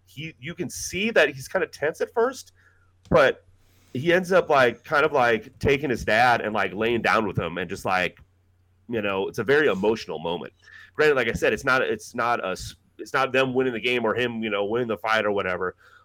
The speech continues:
Um, but I, I, I think it's, in fact, at one point in time, that was gonna be my number five, and then it kinda got bumped up just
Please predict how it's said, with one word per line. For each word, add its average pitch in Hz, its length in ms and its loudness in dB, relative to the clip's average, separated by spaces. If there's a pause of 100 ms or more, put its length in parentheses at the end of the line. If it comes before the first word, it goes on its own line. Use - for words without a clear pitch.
Um, 98 480 -4 (260)
but 113 340 -4
I, 120 100 2
I, 110 40 -8 (140)
I 117 100 2
think 170 260 -4
it's, 143 120 -2
in 160 100 -2
fact, 185 280 2 (1800)
at 143 120 2
one 220 200 6
point 233 200 4
in 170 60 0
time, 147 140 4
that 131 160 4
was 139 120 2
gonna 143 140 -4
be 120 160 0
my 107 180 0
number 110 220 -2
five, 113 580 -2
and 107 120 -4
then 117 80 0
it 123 80 -6
kinda 131 200 -2
got 101 280 -2
bumped 95 240 -4
up 101 200 -2
just 92 200 -14